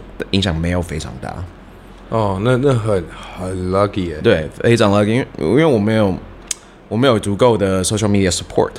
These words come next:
Speaker 2: 嗯。
Speaker 1: 然后我没有足够的，I know，呃，I think 就是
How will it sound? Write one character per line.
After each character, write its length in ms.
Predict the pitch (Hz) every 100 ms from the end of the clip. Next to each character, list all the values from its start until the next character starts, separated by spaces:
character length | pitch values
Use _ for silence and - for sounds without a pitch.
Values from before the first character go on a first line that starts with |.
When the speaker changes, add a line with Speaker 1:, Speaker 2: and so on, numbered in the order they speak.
| - -
Speaker 2:
嗯。 180 | 107 98
Speaker 1:
然 80 | 95
后 40 |
我 60 | 95
没 100 | 95
有 60 |
足 160 | 82 87
够 180 | 104 95
的， 400 | 90 87 82 85 - - 107 123 - - -
I 160 | 85
know， 220 | 85 80 85 - - - 120
呃， 680 | - 92 92 92 92 90 87 - - - - - - - - - - - -
I 100 | -
think 400 | 104 107 98 90
就 140 | - 101
是 200 | 98